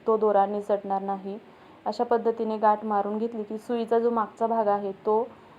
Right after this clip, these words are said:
जसा आपण नॉड ओवतो त्या पद्धतीने हा दोरा पूर्ण या दोरीमधून ओवून घ्यायचा आहे. तर हे पहा, अशा पद्धतीने पूर्ण दोरीमधून हा दोरा ओवून घ्यायचा आहे आणि दुसऱ्या, अ, टोकाकडून बाहेर,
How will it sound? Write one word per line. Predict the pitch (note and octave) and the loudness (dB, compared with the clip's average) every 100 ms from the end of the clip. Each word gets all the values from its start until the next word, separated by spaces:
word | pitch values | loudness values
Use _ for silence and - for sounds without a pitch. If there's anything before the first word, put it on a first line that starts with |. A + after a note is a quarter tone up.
| - A3 | -14 0
जसा | A#3 C4 | 2 8
आपण | A#3+ A3+ G#3+ | 6 6 0
नॉड | G#3+ G#3+ G#3 | 0 4 4
ओवतो | G#3 G#3+ G#3 G#3 | 6 2 0 2
त्या | A3 | 2
पद्धतीने | A3 A3 G3 G#3+ G#3+ F#3+ G3+ | 4 2 0 -2 0 -2 -2
हा | A3 A3+ | 2 6
दोरा | A3 G3+ F#3+ | 8 8 6
पूर्ण | G3 A3+ A3 | 4 -2 0
या | A3+ A#3 | 2 4
दोरीमधून | A3 G#3 G3+ A3 G3+ G3+ | 4 4 2 2 -2 -4
ओवून | G3 A3 G#3+ G#3 | -2 2 2 2
घ्यायचा | A3+ A3+ A3 | -2 -2 -2
आहे. | G3 G3+ F#3+ - - - - - - - - - - - - C4+ - - A3+ - - - - - - - - - - - - - - - | -2 -2 -10 -12 -20 -20 -20 -20 -20 -20 -20 -20 -20 -20 -6 -4 -2 -4 -4 -6 -10 -16 -20 -20 -20 -20 -20 -20 -20 -20 -18 -18 -20 -10
तर | A3+ | -4
हे | G#3 | 0
पहा, | G#3 | 2
अशा | G#3 F4 | 4 4
पद्धतीने | B3 A#3 B3+ B3+ A#3 | 4 4 2 2 -2
पूर्ण | B3 A#3+ A3+ B3 | -2 -2 2 2
दोरीमधून | B3 B3 A3+ A3+ G#3+ A3 | 4 2 2 0 0 -2
हा | A3+ A3+ | 2 2
दोरा | A3+ A3+ G#3 | 6 6 6
ओवून | G#3 G#3 G#3+ A3+ | 6 4 2 0
घ्यायचा | B3+ B3 G#3+ | 0 0 2
आहे | G3+ | 2
आणि | G3+ G3+ | 0 -4
दुसऱ्या, | G#3 G#3+ - A3+ A#3+ - - | -6 -6 0 2 2 -4 -8
अ, | G3 F#3+ | -6 -4
टोकाकडून | G#3+ G#3 G3 F#3+ G3 F#3+ G#3 - | -2 0 0 0 0 -2 -8 -8
बाहेर, | G#3 G3+ G3+ | -4 -2 -2